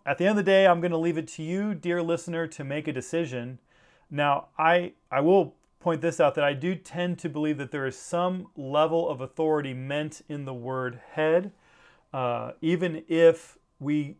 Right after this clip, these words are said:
give the life-giving and prominence shades of meaning, uh, some merit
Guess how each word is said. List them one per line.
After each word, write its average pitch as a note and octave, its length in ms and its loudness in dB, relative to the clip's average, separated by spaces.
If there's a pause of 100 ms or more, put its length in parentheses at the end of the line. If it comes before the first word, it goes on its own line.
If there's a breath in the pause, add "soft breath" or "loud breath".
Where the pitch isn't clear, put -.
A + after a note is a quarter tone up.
(120)
give D3 400 -2
the B2+ 420 -6
life-giving C#3+ 840 -2
and A#2 200 -10
prominence D3 960 -6
shades C#3+ 540 -6
of B2+ 100 -10
meaning, C#3 580 -10 (520 soft breath)
uh, B2 140 -4
some C#3 360 -2
merit C3+ 460 -2